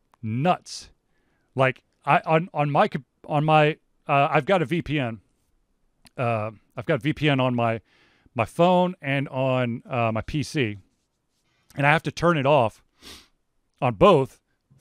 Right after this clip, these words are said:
f-, during certain things. The main reason for me to turn the one off on my, uh, on my desktop, though,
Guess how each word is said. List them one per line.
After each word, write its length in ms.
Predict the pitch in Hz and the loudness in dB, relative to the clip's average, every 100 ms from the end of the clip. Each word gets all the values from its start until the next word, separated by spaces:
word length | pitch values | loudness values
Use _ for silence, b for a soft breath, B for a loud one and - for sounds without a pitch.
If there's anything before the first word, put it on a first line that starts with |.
| _ | _
f-, 140 | - 110 _ | -14 -14 _
during 300 | 151 160 131 | 2 2 2
certain 340 | - 170 156 | -2 -4 -4
things. 540 | 110 151 113 110 - - _ _ _ _ _ _ _ _ - | -2 0 0 -6 -12 -20 _ _ _ _ _ _ _ _ -6
The 120 | 123 | -4
main 260 | 123 233 220 | -2 -2 -2
reason 260 | 160 123 | -4 -4
for 120 | 131 | -6
me 100 | 127 | -2
to 80 | 135 | -2
turn 200 | - 147 | 0 -2
the 60 | 131 | 0
one 180 | 127 123 | 2 4
off 300 | 131 - - | 2 0 -8
on 260 | 127 127 127 | -6 -6 -4
my, 240 | 113 110 | -2 0
uh, 200 | 104 101 92 _ - - | -2 -4 -8 _ -14 -4
on 160 | 123 | -2
my 140 | 117 113 | 0 -2
desktop, 520 | 117 185 - 143 104 | 0 -2 0 -2 -2
though, 280 | 117 113 | -4 -4